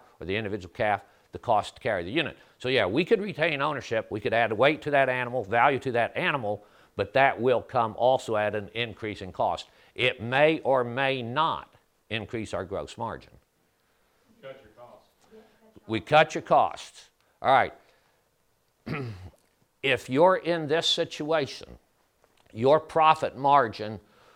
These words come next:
Speaker 1: will increase much more by reducing the cost by one hundred dollars than by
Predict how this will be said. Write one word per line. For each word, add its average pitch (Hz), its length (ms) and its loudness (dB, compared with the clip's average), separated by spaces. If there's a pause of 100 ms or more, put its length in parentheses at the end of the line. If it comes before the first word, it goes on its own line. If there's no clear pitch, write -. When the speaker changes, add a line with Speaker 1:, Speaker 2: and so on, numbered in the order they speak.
(100)
Speaker 1:
will 123 600 6
increase 143 920 -2 (420)
much 135 480 -2
more 135 500 2 (540)
by 117 160 6
reducing 135 800 -2
the 139 80 -6
cost 143 500 -2
by 113 140 0
one 117 260 -4
hundred 123 380 -8
dollars 117 580 2 (280)
than 120 220 2
by 120 220 4